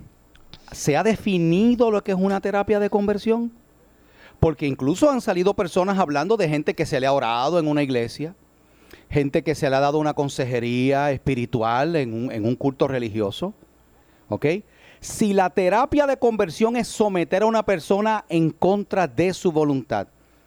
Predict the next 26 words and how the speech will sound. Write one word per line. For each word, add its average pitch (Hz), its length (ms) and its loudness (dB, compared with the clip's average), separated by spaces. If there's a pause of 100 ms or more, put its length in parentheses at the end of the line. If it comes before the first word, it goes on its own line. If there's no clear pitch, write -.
(280)
a 135 140 2
electroshock, 120 960 -2 (680)
tortura, 113 960 0 (540)
privación 139 1000 0
de, 135 300 0
de, 123 180 0
de, 117 220 0
de 117 180 -2
agua, 131 500 -2
de 139 100 -6
alimento, 135 760 -2 (500)
oye, 117 440 -2
¿quién 143 320 -2
puede 127 300 -2
estar 139 240 -4
a 120 100 -2
favor 117 400 -4
de 127 360 -2
eso? 285 320 -2
O - 80 -16 (680)
sea, - 220 -4
si 220 240 -4
terapia 254 520 2
de 277 120 0
conversión 247 580 -2
es 247 180 -6